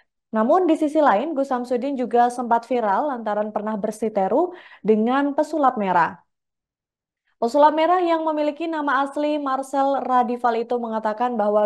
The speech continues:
Gus Samsudin memakai trik tipuan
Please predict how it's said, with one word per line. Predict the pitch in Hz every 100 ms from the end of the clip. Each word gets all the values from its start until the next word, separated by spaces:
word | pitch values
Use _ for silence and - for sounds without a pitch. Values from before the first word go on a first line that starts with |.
| 202
Gus | 214 214
Samsudin | 220 220 208 214 320
memakai | 269 202 196 202 202
trik | - 359 359 -
tipuan | 294 254 175 202